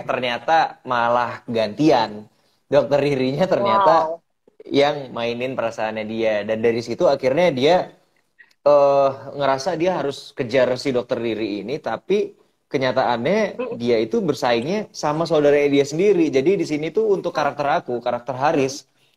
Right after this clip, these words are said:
Speaker 1: itu dilema antara dia mau ngejar cintanya, tapi gimana pun juga saingannya dia tuh adiknya dia sendiri yang sebenarnya punya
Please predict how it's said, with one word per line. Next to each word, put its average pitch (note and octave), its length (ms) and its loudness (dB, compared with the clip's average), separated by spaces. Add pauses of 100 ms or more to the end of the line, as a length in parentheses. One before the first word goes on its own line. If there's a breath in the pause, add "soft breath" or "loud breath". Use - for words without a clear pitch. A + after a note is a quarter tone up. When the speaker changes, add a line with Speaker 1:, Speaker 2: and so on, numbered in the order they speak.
Speaker 1:
itu F#3+ 200 0
dilema E3 640 2 (400)
antara D3+ 320 2
dia G3 160 4
mau F3+ 160 0
ngejar C#3+ 240 2
cintanya, C3+ 640 -4 (240)
tapi E3 240 -2
gimana F3 320 2
pun D3+ 160 -2
juga C#3+ 400 0 (400)
saingannya E3 480 2
dia D#3 160 4
tuh D#3+ 160 -2
adiknya D3+ 400 0
dia C#3 160 2
sendiri F3+ 480 -2 (160)
yang E3 320 0 (480)
sebenarnya C#3+ 640 0 (800)
punya D3 480 0